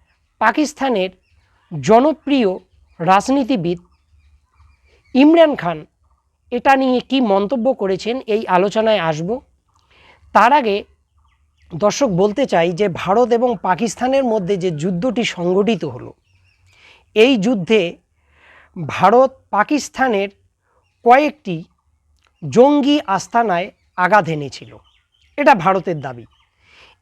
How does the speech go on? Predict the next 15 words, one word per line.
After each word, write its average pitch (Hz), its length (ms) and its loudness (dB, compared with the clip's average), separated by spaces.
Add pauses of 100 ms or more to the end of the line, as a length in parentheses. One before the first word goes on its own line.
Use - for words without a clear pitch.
এবং 269 300 4 (840)
যে 180 260 0 (180)
ক্ষেপণাস্ত্র 285 600 0 (160)
দিয়ে 202 180 2 (240)
পাকিস্তানে 254 640 -4 (260)
এই 220 100 0 (400)
নয়টি 240 480 2 (120)
জায়গায় 180 300 2 (140)
আঘাত 220 260 2
হানা 185 240 -2
হয়েছিল 165 360 -6 (200)
প্রথমে, 247 380 0 (840)
এই 277 160 4 (280)
আঘাতগুলো 247 520 2 (120)
কিন্তু 254 280 -4